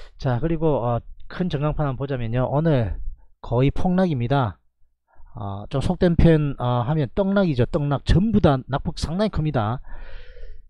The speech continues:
자, 조선주도 낙폭 크고요. 건설주, 철강, 자동차는 그냥, 자동차는, 아, 강보합이고요. 정권 전부 다 약세인데 유통, 내수 일부 빼고요.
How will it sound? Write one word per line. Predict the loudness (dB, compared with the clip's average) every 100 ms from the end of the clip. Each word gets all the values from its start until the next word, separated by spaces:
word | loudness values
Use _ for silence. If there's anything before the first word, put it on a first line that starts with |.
| -16
자, | 0 2 2 2
조선주도 | 0 2 0 -2 -2
낙폭 | 0 0
크고요. | -2 0 4 4
건설주, | 2 0 4 2 2 -4
철강, | -2 2 2 4 2 2 -2 -12
자동차는 | -6 -4 -4 -2 -2 -2
그냥, | -2 -6 -2
자동차는, | 0 0 2 2 2 0
아, | -2 -4
강보합이고요. | -4 -2 2 2 2 -2 -4 -6 -6
정권 | -6 -6 -6 -4 -4 -8 -16 -18 -14 -8 -2
전부 | 0 2 4
다 | 6 6 4
약세인데 | 0 0 2 2 0
유통, | 0 2 2 2 -4 -10 -8 -8 -10 -12 -14 -12 -8
내수 | -2 2 2 2 -2 0
일부 | 0 2
빼고요. | 2 4 6 4 2